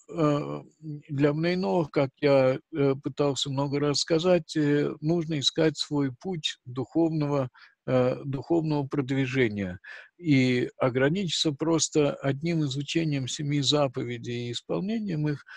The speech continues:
совершенно, э, невозможно. Дальше каждый выбирает свой путь духовного продвижения. Один из возможных путей,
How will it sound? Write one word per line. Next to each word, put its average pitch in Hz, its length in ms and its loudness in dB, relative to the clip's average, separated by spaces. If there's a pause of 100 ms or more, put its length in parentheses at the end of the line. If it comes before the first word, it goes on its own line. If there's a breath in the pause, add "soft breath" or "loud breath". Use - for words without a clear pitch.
(120 loud breath)
совершенно, 165 760 -2 (340 loud breath)
э, 135 340 0
невозможно. 127 880 -2 (280 loud breath)
Дальше 196 380 0
каждый 185 340 2
выбирает 143 560 0
свой 143 340 -2
путь 156 260 -2
духовного 139 580 -4
продвижения. 117 760 -6 (280 loud breath)
Один 202 400 -2
из 160 120 -4
возможных 151 680 -2
путей, 127 540 -4